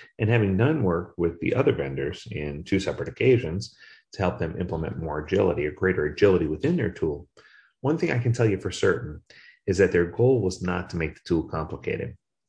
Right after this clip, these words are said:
It was the people who used the tool who made custom requests for things to happen inside of the tool that made the tool complicated. So on the surface,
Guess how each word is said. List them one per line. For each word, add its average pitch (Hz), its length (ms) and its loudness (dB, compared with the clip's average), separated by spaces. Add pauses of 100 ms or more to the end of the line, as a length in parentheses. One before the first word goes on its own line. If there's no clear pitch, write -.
It 107 80 2
was 101 140 2
the - 100 0
people 160 360 2
who 92 180 2
used 175 360 2
the - 80 4
tool 76 360 0
who 80 120 -2
made 85 260 -2
custom 120 420 -4
requests 87 440 -2
for 95 120 -2
things 85 380 -6
to 82 100 -14
happen 98 380 -4
inside 127 420 -4
of 87 80 0
the 80 80 -8
tool 78 320 -2
that 76 160 -2
made 73 220 -8
the 58 60 -14
tool - 200 -6
complicated. - 680 -8 (580)
So 110 400 4
on 117 140 0
the 113 60 2
surface, - 580 2